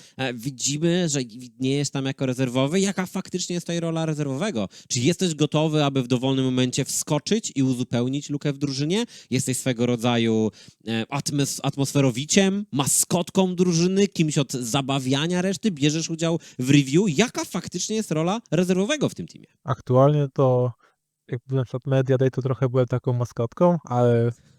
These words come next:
Speaker 2: lubię czasem trochę poddymić, więc można tak powiedzieć. No, ogólnie to raczej czuję się, że jakbym był s-, miał wejść z ławki normalnie na mecz czy coś, to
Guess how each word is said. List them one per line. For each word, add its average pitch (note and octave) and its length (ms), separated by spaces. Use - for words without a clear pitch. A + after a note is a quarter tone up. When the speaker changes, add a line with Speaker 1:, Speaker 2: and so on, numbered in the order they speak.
Speaker 2:
lubię B2+ 220
czasem B2+ 200
trochę B2 200
poddymić, C3 580
więc A#2 580
można B2 140
tak A2+ 120
powiedzieć. C3+ 560
No, G#3+ 160
ogólnie G#3+ 300
to G3+ 340
raczej G#3+ 320
czuję F#3+ 240
się, C#3 140
że C#3 460
jakbym C3+ 280
był C3+ 100
s-, - 160
miał B2 760
wejść A#2+ 420
z A2 120
ławki A#2 440
normalnie A2+ 540
na A2 100
mecz A2 340
czy - 120
coś, A2+ 300
to G#2+ 340